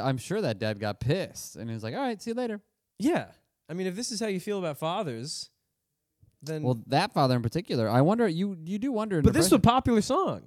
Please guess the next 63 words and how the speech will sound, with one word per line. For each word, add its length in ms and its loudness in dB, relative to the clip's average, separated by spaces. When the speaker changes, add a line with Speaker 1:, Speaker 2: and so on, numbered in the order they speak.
Speaker 1:
Yeah. 340 0
Speaker 2:
So 320 2
if 120 2
all 180 4
the 100 0
dads 380 0
are 60 2
hearing 240 2
their 80 2
kids 260 0
like, 180 0
"Everybody 440 2
works 240 0
but 240 -2
fa-," 100 0
he's 120 4
like, 120 2
"I 140 4
hate 320 4
that 180 -4
song." 500 0
Speaker 1:
Yeah, 340 4
yeah, 60 2
yeah. 240 0
A 40 -2
lot 220 2
of 100 -2
'em, 100 -2
they're 80 -4
like, 220 -4
they, 120 2
yeah, 180 6
I 140 2
wonder 180 0
what 160 0
percentage 360 -2
of 60 -6
people 240 -2
dr-, 300 -12
left 440 -2
because, 380 -8
"I 80 -4
gotta 160 -2
go 80 4
to 80 2
the 80 0
Yukon 340 -4
where 80 0
the 120 -4
shit 180 -2
doesn't 220 2
play." 420 -4
Speaker 2:
Yeah, 280 4
Speaker 1:
Up 60 4
Speaker 2:
where 80 6
they 80 8
Speaker 1:
in 60 6
Speaker 2:
don't 100 6
Speaker 1:
Canada. 180 2
Speaker 2:
have 320 4
music 520 2
yet. 160 0
Speaker 1:
Mm-hmm. 140 -8